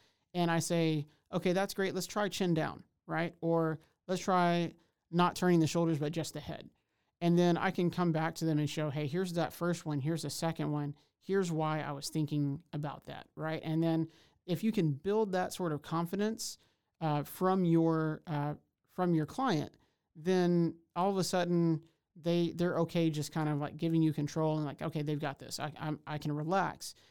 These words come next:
And that's what you need to be able to do. You've got to be able to get people to relax around you because the minute you are trying to do portraits, especially if you got lighting, you know, and maybe a large lens, you're doing a telephoto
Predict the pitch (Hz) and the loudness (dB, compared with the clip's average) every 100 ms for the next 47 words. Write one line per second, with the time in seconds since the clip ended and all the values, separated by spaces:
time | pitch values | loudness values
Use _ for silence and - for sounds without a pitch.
0 | _ 165 156 151 170 180 175 160 151 160 | _ -4 -2 0 0 -2 -4 -4 -4 -4
1 | 156 151 151 151 147 139 135 147 135 - | -2 0 -2 -4 -4 -4 -10 -12 -12 -12
2 | _ _ _ - 160 147 - 160 180 - | _ _ _ -6 -4 -4 -4 -2 -2 -4
3 | 185 175 165 165 160 147 151 160 156 - | -2 -2 -2 -4 -6 -8 -8 -8 -8 -8
4 | 160 147 151 147 151 147 147 147 175 202 | -8 -6 -6 -6 -8 -8 -6 -4 -4 -4
5 | - 156 143 139 135 135 135 - _ _ | -8 -8 -6 -4 -4 -6 -8 -10 _ _
6 | _ 160 156 165 165 151 165 - _ 151 | _ -4 0 2 2 0 -4 -14 _ -2
7 | 156 190 214 180 185 185 160 160 165 165 | 2 2 0 -2 -2 0 -2 -2 0 0
8 | 156 147 165 175 208 214 - - 180 170 | 2 0 -2 -2 -2 -4 -6 -8 -8 -6
9 | 165 160 151 139 - 165 190 190 190 190 | -8 -6 -6 -8 -6 -4 0 0 0 -2
10 | - _ _ _ 175 175 170 160 160 156 | -6 _ _ _ 2 4 4 2 2 2
11 | 165 151 151 165 175 165 175 175 165 151 | 2 0 2 2 2 2 2 2 0 0
12 | 156 151 165 160 165 175 170 165 | 0 -2 -2 -2 0 0 0 -2